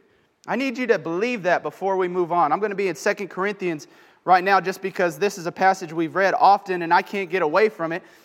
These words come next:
Chapter five, verse sixteen, "From now on, therefore, we regard no one according to the flesh, even though we once regarded Christ according to the flesh.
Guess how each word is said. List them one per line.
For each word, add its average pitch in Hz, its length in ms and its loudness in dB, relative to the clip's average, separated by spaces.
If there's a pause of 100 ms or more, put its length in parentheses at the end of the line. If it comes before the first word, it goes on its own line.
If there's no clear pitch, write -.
(460)
Chapter 208 380 2
five, 208 360 6
verse 202 220 -2
sixteen, 214 540 -4
"From 208 180 -2
now 226 220 6
on, 254 180 4
therefore, 247 400 4
we 254 100 -4
regard 240 380 2
no 226 140 0
one 254 160 0
according 247 420 2
to 233 80 4
the 214 120 0
flesh, 240 360 0
even 240 220 -6
though 233 100 4
we 226 100 0
once 233 240 -2
regarded 226 380 2
Christ 254 400 4
according 190 360 -2
to 180 60 -4
the 170 120 -2
flesh. 160 340 -4